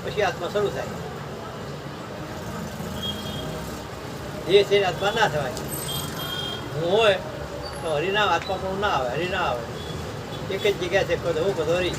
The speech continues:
તમે વ્યક્તિ પણ જીવો છો તો તમે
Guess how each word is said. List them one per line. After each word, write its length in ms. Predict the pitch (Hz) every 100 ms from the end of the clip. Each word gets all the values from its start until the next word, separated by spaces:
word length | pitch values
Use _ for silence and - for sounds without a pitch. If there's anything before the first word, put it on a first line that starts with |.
| - - - - - - 427 440 427 - - 427 403 - - - - - - - 170
તમે 80 |
વ્યક્તિ 320 | 160 160 151 190
પણ 200 | 190 185
જીવો 280 | 196 214
છો 220 | 202 220 - - - - - - - - - - - - - - - - - - - - 466 - 262 - - - - - -
તો 80 | 175
તમે 180 | 185